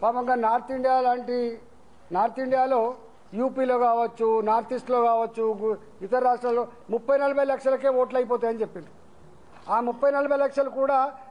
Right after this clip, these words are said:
ప్రజలే వచ్చి స్వచ్ఛందంగా డబ్బులతో కూడిన దండలు వేసి గెలిపిస్తారు, మాకే మిగులుతాయని చెప్తారు. మరి ఈయన హైదరాబాద్లో ఉన్న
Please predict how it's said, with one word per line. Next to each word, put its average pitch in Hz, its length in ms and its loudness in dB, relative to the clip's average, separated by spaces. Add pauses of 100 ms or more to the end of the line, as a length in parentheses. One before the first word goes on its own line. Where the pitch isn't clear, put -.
(140)
ప్రజలే 262 480 2
వచ్చి 262 520 0
స్వచ్ఛందంగా 247 920 0 (560)
డబ్బులతో 269 500 2
కూడిన 262 240 -4
దండలు 233 420 -2
వేసి 233 320 -2
గెలిపిస్తారు, 226 500 -2
మాకే 226 380 0
మిగులుతాయని 220 460 -2
చెప్తారు. 196 280 -10 (1000)
మరి 190 340 0 (600)
ఈయన 208 420 0 (360)
హైదరాబాద్లో 233 800 2
ఉన్న 233 420 0